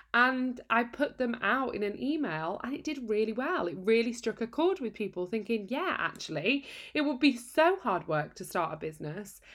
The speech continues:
and it's much easier to buy into one that already exists." So rather than hiding from those common objections that we get from people, sometimes it's a really good idea to just face them head on and say, "Hey, I get it. This is the thing, but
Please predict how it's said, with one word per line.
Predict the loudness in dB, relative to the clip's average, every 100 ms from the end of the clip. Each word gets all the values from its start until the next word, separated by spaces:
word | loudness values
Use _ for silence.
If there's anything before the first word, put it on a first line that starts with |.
| -10 -4
and | -2
it's | -2
much | -4 -4 -6
easier | -6 -4 -4
to | -6 -4
buy | -2 -2
into | -6 -6
one | -6
that | -4
already | -4 -4 -4
exists." | -6 -10 -10 -14 -20 _ -20 -20 -20 -18
So | 6 6
rather | 8 8 8 6
than | -2
hiding | 4 4 4 0 -2
from | -2 -2
those | -2 -4
common | -8 -6
objections | -4 -2 -2 -2 -4 -4
that | -6
we | -4
get | -4 -4 -4
from | -6 -6
people, | -6 -10 -12 -10 -8 -8 -12 -18 -20
sometimes | -10 -4 -2 -2 -2
it's | -2 -4
a |
really | -2 0 0 0
good | -2
idea | 0 -2 0 0 0
to | -2 -4
just | -6 -6 -4 2
face | 4 4 -2 -8
them | -8 -4 -4 -6 -10 _ _ _
head | -6 0 2 2
on | 2 2 0
and | -4 -4
say, | 0 0 0
"Hey, | -2 -2 0 -2
I |
get | 2 2 2
it. | -2 -2
This | -4 -6
is | -6
the | -2
thing, | 0 0 -2 -2
but | 2 4 6 4 2